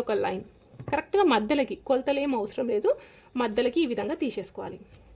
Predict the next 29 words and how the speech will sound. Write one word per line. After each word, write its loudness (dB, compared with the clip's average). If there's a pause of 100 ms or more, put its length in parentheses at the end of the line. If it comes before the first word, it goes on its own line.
(220)
బాక్స్ 4
లాగా 0
డ్రా 2 (100)
చేసేసుకోండి. -6 (520)
నెక్స్ట్ -2 (100)
మళ్ళీ 4 (100)
ఏం 2
చేయాలి? 2 (240)
ఈ 6 (100)
వెడల్పు 4
ఉంది 2
కదా, 2 (380)
ఇక్కడ 0
నుండి 2
ఇక్కడికి 0
ఇది 4
ఎంత 0
ఉందో 4
తీసేసుకొని 0 (680)
ఇదిగోండి, 0 (100)
ఇక్కడ 4
నుండి 6
ఇక్కడికి -2
ఇది 0
ఎంత -2
ఉందో 2
తీసేసుకొని -4 (480)
మళ్ళీ 2
ఒక -6